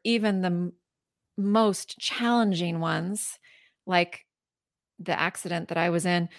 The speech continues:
if you give it enough, sometimes you need to give it space, time, and healing. But if you do give that enough, then you will find, I believe,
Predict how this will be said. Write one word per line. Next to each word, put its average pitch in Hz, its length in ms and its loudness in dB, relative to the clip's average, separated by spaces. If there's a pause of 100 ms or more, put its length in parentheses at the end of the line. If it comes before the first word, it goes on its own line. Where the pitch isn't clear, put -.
(2000)
if 208 240 2
you 220 120 4
give 240 260 4
it 277 80 4
enough, 220 640 -2 (220)
sometimes 208 440 0
you 196 60 0
need 185 120 2
to 180 60 -2
give 175 120 0
it 170 120 0
space, - 540 0
time, 170 720 0 (560)
and 170 160 -2
healing. 175 520 2
But 170 260 2 (160)
if 185 160 -8
you 196 80 -2
do 214 320 -4 (220)
give 185 200 2
that 170 180 4
enough, 170 280 -2 (720)
then 175 420 2 (420)
you 180 200 -2
will 180 260 2
find, 170 580 -2 (260)
I 202 140 4
believe, 160 480 -6